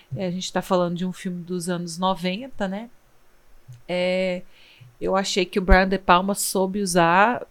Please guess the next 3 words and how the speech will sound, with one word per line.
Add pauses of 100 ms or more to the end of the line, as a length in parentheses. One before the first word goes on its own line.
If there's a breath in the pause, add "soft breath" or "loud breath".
(400)
é, (220)
brilhantemente
os,